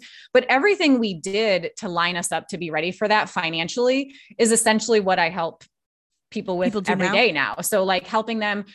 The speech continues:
Speaker 1: prepare for various outcomes and get a plan in place so they feel in control of those decisions, so that they can see very clearly the decision in front of them.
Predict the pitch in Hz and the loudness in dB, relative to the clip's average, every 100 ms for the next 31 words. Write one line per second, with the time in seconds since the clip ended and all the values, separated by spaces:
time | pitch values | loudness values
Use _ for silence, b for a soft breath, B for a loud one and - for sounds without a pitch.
0 | B - 240 - 226 240 240 247 208 214 | B -6 -6 0 2 4 2 0 0 0
1 | 214 214 - 208 208 208 202 208 - 190 | 0 0 -2 -2 -4 -6 -4 -6 -6 -6
2 | 170 - 208 208 214 208 208 214 175 175 | -6 -6 -2 0 0 0 -2 -2 -4 -4
3 | 185 175 185 190 165 - 185 190 190 180 | -4 -4 -6 -8 -8 -4 0 2 2 0
4 | 185 180 185 190 170 185 175 175 160 180 | -2 -2 -4 -4 -4 -4 -4 -4 -2 -4
5 | 185 180 - - 208 196 185 160 - 190 | -4 -6 -4 -2 0 2 0 -2 -4 -2
6 | 196 190 175 156 - 170 165 151 151 208 | 0 0 -2 -4 -6 -6 -4 -6 0 2
7 | 214 196 202 196 202 | 2 2 2 2 0